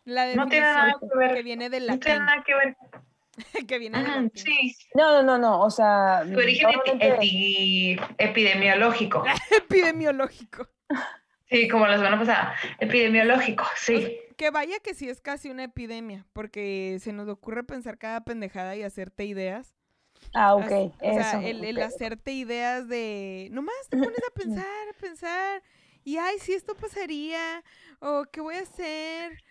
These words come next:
Speaker 1: o qué
Speaker 3: O qué hubiera
Speaker 1: contestaría.
Speaker 3: hecho.
Speaker 1: Ajá.
Speaker 2: Y que uno dice, "¿Qué de?".
Speaker 1: Como estúpida. ¿Qué?
Speaker 2: ¿Qué
Speaker 1: ¿Como
Speaker 2: de?
Speaker 1: estúpida? Ahorita,
Speaker 2: Sí.
Speaker 1: eso, fíjate que creo que me pasa mucho ese pedo de las puñetas mentales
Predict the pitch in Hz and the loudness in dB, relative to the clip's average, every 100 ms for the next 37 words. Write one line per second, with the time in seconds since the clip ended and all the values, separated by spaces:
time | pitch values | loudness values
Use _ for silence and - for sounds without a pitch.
0 | - - 302 262 233 233 254 247 247 254 | -20 -14 -14 -6 -4 0 2 4 4 6
1 | 247 233 - 302 247 233 226 - _ _ | 4 2 0 0 0 0 -2 -8 _ _
2 | - 269 226 202 190 202 190 202 220 233 | -14 -12 -6 -4 0 2 2 4 4 2
3 | 254 247 - 214 202 247 320 - - _ | 0 -2 0 2 4 2 0 -10 -20 _
4 | _ _ _ - 254 240 247 - _ 269 | _ _ _ -16 -12 -10 -12 -16 _ -20
5 | _ 359 381 370 _ _ _ _ _ _ | _ -20 -20 -20 _ _ _ _ _ _
6 | _ _ _ _ 269 269 285 311 - 180 | _ _ _ _ -12 -12 -12 -10 -6 -4
7 | 175 240 - - 311 - 415 427 440 _ | -2 -4 -8 -18 -20 -12 -10 -10 -18 _
8 | _ _ _ _ _ _ _ _ _ _ | _ _ _ _ _ _ _ _ _ _
9 | - _ - 240 226 285 285 - - _ | -20 _ -20 -20 -16 -14 -14 -16 -20 _
10 | - - 208 240 269 285 381 - 349 370 | -12 -6 -6 -6 -10 -10 -12 -10 -12 -12
11 | 294 - - 247 254 294 330 262 220 226 | -16 -16 -8 -4 -4 -6 -12 -12 -14 -14
12 | 277 269 285 277 262 269 - 262 262 269 | -14 -14 -10 -10 -10 -14 -10 -6 -6 -8
13 | 226 _ 202 196 226 247 214 214 254 302 | -14 _ -16 -14 -14 -12 -10 -10 -10 -14